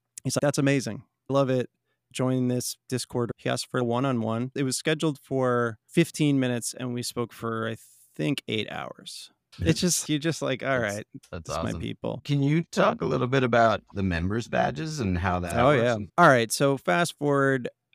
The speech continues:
Speaker 1: again, I say that a lot, but so much stuff happens so fast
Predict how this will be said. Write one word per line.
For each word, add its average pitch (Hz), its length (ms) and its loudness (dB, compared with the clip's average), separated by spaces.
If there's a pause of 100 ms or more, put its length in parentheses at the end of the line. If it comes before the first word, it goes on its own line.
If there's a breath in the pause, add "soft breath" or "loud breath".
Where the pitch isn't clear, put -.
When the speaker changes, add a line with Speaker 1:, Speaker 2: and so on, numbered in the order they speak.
(120)
Speaker 1:
again, 120 280 -2
I 120 60 -2
say 160 220 -2
that 139 120 0
a 117 60 -4
lot, 110 340 0 (360)
but 120 260 -2
so 131 220 0
much 135 260 0
stuff 127 280 0
happens 120 420 -2
so 110 160 -4
fast 101 420 -6